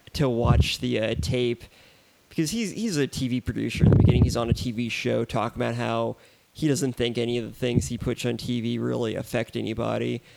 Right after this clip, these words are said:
and he really doesn't have a moral high ground to stand on, 'cause you, you don't really have any reason to believe that he would do anything different. Like, he'd probably pass at these tapes too if, like, he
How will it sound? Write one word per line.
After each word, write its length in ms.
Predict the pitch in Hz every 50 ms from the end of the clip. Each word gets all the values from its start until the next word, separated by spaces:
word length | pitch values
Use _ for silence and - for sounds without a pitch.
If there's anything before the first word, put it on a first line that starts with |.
| - _ _ _ _ _ _ -
and 640 | 135 135 131 127 123 123 127 127 123 120 117 - - _ _ _ _ _ _ _ _ _ - - -
he 240 | - - - - 165
really 320 | 160 160 196 208 220 202
doesn't 280 | 156 160 151 135 135 143
have 120 | 143 135
a 120 | 127 117 113
moral 460 | 110 117 123 120 123 127 120 110 104
high 280 | - - - 123 120 123
ground 340 | 113 117 123 120 117 110
to 80 | - -
stand 460 | - - - - 131 131 135 131 117
on, 260 | 95 90 76 73 95
'cause 300 | 120 - 123 110 107 113
you, 180 | 123 123 120 110 - - - - - - - - _ - - _ _ -
you 120 | 151 147
don't 140 | 156 160 156
really 200 | 143 151 151 147 139
have 60 | 131
any 120 | 135 131
reason 380 | 113 113 123 127 131 117 131 127
to 60 | 120
believe 280 | 107 117 117 120 120 107
that 120 | 107 -
he 160 | - - 131 113
would 160 | 110 117 107
do 160 | 117 117 113
anything 340 | 117 117 117 - 110 110 110
different. 540 | - 120 120 - - 113 113 110 101 107 123
Like, 140 | - 113
he'd 200 | - 135 127 -
probably 420 | - 131 117 117 120 123 117 - 147
pass 380 | - - - 110 117 117 -
at 80 | - -
these 200 | 98 104 110 -
tapes 300 | - 123 98 98 - -
too 260 | - - 135 127 117
if, 140 | 113 110 -
like, 240 | 110 104 104 110 -
he 280 | - 117 117 117 -